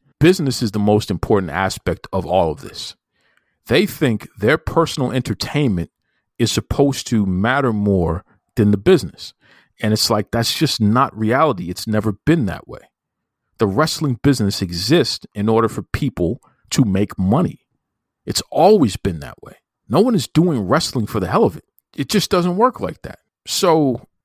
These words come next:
if we're going to talk about the W W E, then put it in its proper context.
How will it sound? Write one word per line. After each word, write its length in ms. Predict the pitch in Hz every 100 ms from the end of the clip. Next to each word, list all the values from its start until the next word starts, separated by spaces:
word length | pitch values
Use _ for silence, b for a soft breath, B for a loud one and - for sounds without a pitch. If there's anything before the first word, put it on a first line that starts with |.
| _
if 260 | - 120
we're 100 | 175
going 240 | 202 208 190
to 60 |
talk 340 | 147 - 175 -
about 300 | 123 104 98
the 80 | 87
W 320 | - 98 95
W 380 | 104 92 87 95
E, 60 |
then 140 | 107 110
put 300 | - - 277
it 60 |
in 100 | 185
its 120 | 110
proper 340 | - 107 87 -
context. 680 | - 87 71 - - -